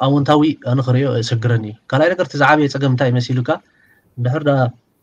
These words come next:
ሰራዊት ኤርትራ ከም ጸላኢ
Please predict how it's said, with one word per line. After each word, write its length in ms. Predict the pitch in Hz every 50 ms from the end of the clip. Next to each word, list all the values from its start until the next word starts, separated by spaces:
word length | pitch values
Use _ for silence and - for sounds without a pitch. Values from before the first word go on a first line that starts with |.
| _ _ _ - - -
ሰራዊት 420 | 127 - 127 123 131 135 135 127
ኤርትራ 300 | 117 123 123 - 135 139 143 135 - _ _ _ _ _ _ - 110 - _ _ _ _ _ _ _ _ _ _ _ _ _ _ -
ከም 120 | 139 135 131
ጸላኢ 320 | - 151 147 156 - 135